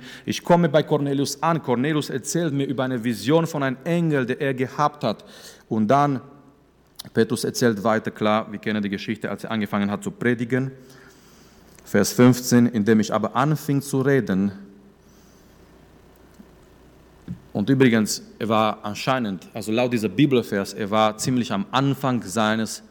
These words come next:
Predigts. Und der Heilige Geist hat diese Predigt einfach irgendwo am Anfang unterbrochen, weil der Heilige Geist ist souverän. Amen. Und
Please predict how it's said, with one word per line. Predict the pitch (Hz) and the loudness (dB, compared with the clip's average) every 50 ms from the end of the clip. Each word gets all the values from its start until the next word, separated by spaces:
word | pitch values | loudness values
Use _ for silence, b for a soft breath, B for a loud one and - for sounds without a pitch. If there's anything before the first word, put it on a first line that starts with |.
| - - - | -20 -16 -6
Predigts. | - 113 117 113 98 95 87 - - - - - - - - - - B B B B B B B B B B B B B B B B B B B B | -2 0 0 0 0 -2 -4 -6 -8 -18 -20 -20 -20 -20 -20 -20 -20 B B B B B B B B B B B B B B B B B B B B
Und | - 101 95 90 95 | 0 0 2 2 2
der | 95 | 4
Heilige | 107 117 120 123 131 131 135 | 6 6 8 6 6 4 2
Geist | 117 123 120 104 92 85 - - - | 2 2 2 2 2 -2 -4 -6 -6
hat | 98 95 | -6 -4
diese | 104 95 101 98 | -4 -6 -6 -6
Predigt | - - - - 101 101 95 101 98 - - - - - - - b b b b b b b b b b b b b b b b b - | -6 -8 -6 -2 -2 -2 -2 -2 -6 -8 -10 -20 -20 -20 -20 -20 b b b b b b b b b b b b b b b b b -10
einfach | - 95 98 - - 92 90 92 - - - - - - - - | -6 -6 -4 0 2 2 2 0 -4 -12 -20 -20 -20 -14 -4 0
irgendwo | 120 110 104 107 104 98 101 101 | 2 2 2 2 2 4 4 2
am | - 101 98 98 | 2 2 -2 -2
Anfang | 101 104 104 98 - - 98 98 101 - - - - | -2 -2 -2 -2 -2 -2 -2 -2 -2 -6 -10 -6 -2
unterbrochen, | 120 117 107 117 98 92 113 113 113 - 131 139 135 - - - - - - - - - B B B B B B B B B B B B B B B B B - - - - - | 0 0 2 2 0 2 2 2 2 2 -2 -6 -6 -8 -12 -20 -20 -20 -20 -20 -20 -20 B B B B B B B B B B B B B B B B B -14 -14 -14 -10 -6
weil | - 95 92 | -4 -2 -2
der | 92 82 | 0 0
Heilige | 110 110 113 110 110 | 0 0 0 0 0
Geist | 92 107 101 98 - | 0 0 -2 -2 -4
ist | 98 - | -6 -4
souverän. | - 110 98 104 104 110 98 85 80 73 - - | -4 -2 -2 0 0 0 0 -2 -4 -10 -10 -8
Amen. | 85 85 95 98 98 - - - B B B B B B B B B B B B B B B B B B B B B B B B B B B B - - - - - | -4 -4 -2 -4 -4 -6 -12 -20 B B B B B B B B B B B B B B B B B B B B B B B B B B B B -20 -20 -20 -12 -10
Und | - - 90 90 90 90 82 - | -6 -2 0 0 2 0 0 -2